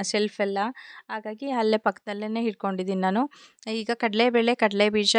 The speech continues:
ಎಲ್ಲದನ್ನು ಹಾಕ್ಕೊಂಡ್ಬಿಟ್ಟು ಅದು ಸ್ವಲ್ಪ ಬ್ರೌನ್ ಕಲರಿಗೆ ಟರ್ನ್ ಆಗ್ಬೇಕು. ಈಗ ಹೆಚ್ಚಿಟ್ಕೊಂಡಿರೋಂಥ ಶುಂಠಿ, ಆ, ಮತ್ತೆ ಮೆಣಸಿನ್ಕಾಯಿ, ಹಾಗೆ, ಆ, ಈರುಳ್ಳಿ, ಹ್ಮ್, ಅಷ್ಟನ್ನು, ಆ, ಮಾಗಿಸ್ಕೊಳ್ಬೇಕಾಗತ್ತೆ. ಈಗ ಮೆಣಸಿನ್ಕಾಯಿ ಹಾಕಿದ್ದೀನಿ. ಮೆಣಸಿನ್ಕಾಯಿ ಎಲ್ಲ ಮಾಗೋದ್ರೊಳಗಡೆ ನಾನೀಗ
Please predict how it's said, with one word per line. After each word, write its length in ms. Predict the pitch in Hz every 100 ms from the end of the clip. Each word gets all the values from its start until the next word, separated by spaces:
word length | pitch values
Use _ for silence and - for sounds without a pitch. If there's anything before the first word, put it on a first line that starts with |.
| 226
ಎಲ್ಲದನ್ನು 500 | 214 190 190 208 220
ಹಾಕ್ಕೊಂಡ್ಬಿಟ್ಟು 600 | 208 196 196 190 196 285
ಅದು 160 | 269
ಸ್ವಲ್ಪ 340 | - 233 254 311
ಬ್ರೌನ್ 320 | 285 233 220 226
ಕಲರಿಗೆ 340 | 220 214 226
ಟರ್ನ್ 360 | 226 196 190 190
ಆಗ್ಬೇಕು. 440 | 190 185 180 285
ಈಗ 220 | 254 240 240
ಹೆಚ್ಚಿಟ್ಕೊಂಡಿರೋಂಥ 920 | 214 - 220 - 202 196 190 190 208
ಶುಂಠಿ, 680 | - 202 185 180 185 202 - - - 208
ಆ, 140 | 196
ಮತ್ತೆ 280 | 196 196 202
ಮೆಣಸಿನ್ಕಾಯಿ, 920 | 196 196 202 220 208 208 190 185 202
ಹಾಗೆ, 760 | 208 196 180 262 330 - - -
ಆ, 240 | 202 190 190
ಈರುಳ್ಳಿ, 480 | 214 226 196 180
ಹ್ಮ್, 480 | 170 202 - 226 214 214
ಅಷ್ಟನ್ನು, 460 | 214 - 233 311 349 233
ಆ, 380 | 190 180 190 190 -
ಮಾಗಿಸ್ಕೊಳ್ಬೇಕಾಗತ್ತೆ. 1040 | 196 190 208 - 208 190 180 185 180 180 247
ಈಗ 180 | 226 214
ಮೆಣಸಿನ್ಕಾಯಿ 600 | 196 208 - 233 233 214
ಹಾಕಿದ್ದೀನಿ. 420 | 185 - 190 240
ಮೆಣಸಿನ್ಕಾಯಿ 680 | 254 233 - 277 277 269 269
ಎಲ್ಲ 120 | 254
ಮಾಗೋದ್ರೊಳಗಡೆ 840 | 247 208 214 233 214 196 180 170 277 - - - -
ನಾನೀಗ 300 | 262 262